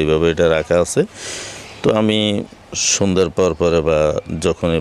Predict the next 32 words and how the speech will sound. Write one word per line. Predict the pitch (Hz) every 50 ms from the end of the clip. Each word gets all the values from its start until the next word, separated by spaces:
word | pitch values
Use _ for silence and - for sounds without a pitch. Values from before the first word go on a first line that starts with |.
| 71 80
বাসায় | 82 - - 90 78 -
থাকি | 82 78 78 82 78 -
তখন | 82 - - 82 80 76
দেখা | 80 76 73 76
গেছে | 78 - - 80 78
একটু | - 90 80 73 76
বরফ | 82 78 85 76 76 78
দিয়ে | 87 85 82 80
দিলে | 90 95 123 151 160 - - - -
আর | 76 - 73
একটু | - - 82 78 76 73
আইস | 76 78 - - - - - - - - - - - - - - - -
সাথে | - 80 76 - 80 73
দিয়ে | 82 78 76 73
দিয়ে | 76 78 73 76 76 - -
পানির | 78 73 76 80 78 78 82 80 76 78 - - -
সাথে | 95 78 - 90 82 80
মিক্স | 80 78 - - - - -
করে | 98 92 85 95 110 - - - - - - - - - - - -
ব্যাস | 71 73 - - - 71
এটা | 65 - 82 82 - - - -
চললে | 98 98 98 104 110 135 143 127
আপনার | 98 - 113 101 104 113
উপরে | 104 101 90 95 92 -
সিলিং | - 95 90 98 104 92
ফ্যানটা | 85 101 92 90 95 90 85
যখন | 87 85 92 87 87
আপনার | 82 90 90 - -
চলে | 92 85 76 73 73 -
তখন | 90 80 78 80 80 71
দেখা | 85 80 80 80
গেছে | 82 - -